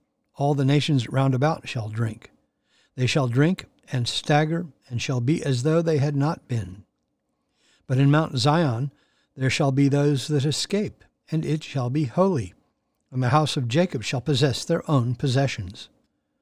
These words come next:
The house of Jacob shall be a fire, and the house of Joseph a flame, and the house of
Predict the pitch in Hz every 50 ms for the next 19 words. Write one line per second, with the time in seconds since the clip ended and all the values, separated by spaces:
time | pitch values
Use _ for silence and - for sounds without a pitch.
0 | _ _ _ - - - - - - 113 143 156 143 - 151 123 113 110 147 151
1 | - - 175 160 - _ _ - - 175 175 156 131 120 131 127 - - - 185
2 | 165 139 127 107 92 87 - _ _ _ _ _ _ _ _ - 120 120 127 143
3 | 147 139 - 139 120 107 - 156 180 202 - - 131 - 160 139 - - - 190
4 | 185 180 165 139 123 110 101 - _ _ _ _ _ _ _ _ _ _ _ 131
5 | 127 123 123 131 156 151 - - 139 107